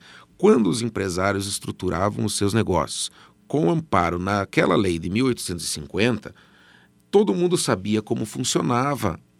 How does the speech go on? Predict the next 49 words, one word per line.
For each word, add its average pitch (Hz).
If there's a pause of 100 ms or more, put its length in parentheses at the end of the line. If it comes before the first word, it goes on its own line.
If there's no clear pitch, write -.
(200)
o 92
negócio 87
que -
estava 113
sendo 110
estruturado. - (220)
Em 220
dois 170
mil 110
e 92
dois, 120
houve 90
uma 107
mudança 101
na 127
lei. 117 (480)
Se -
houver 190
uma 190
nova 147
mudança 104
agora, 85 (340)
né, 92 (180)
alterando 127
completamente 110
o -
que 104
foi 117
feito 104
em 98
dois 87
mil 80
e 78
dois, 113 (240)
isso 139
vai 151
criar 117
uma 101
nova 139
insegurança, 107
porque -
muitas 135
pessoas 123
já 143
montaram 185
os -
seus 87
negócios 87
considerando 117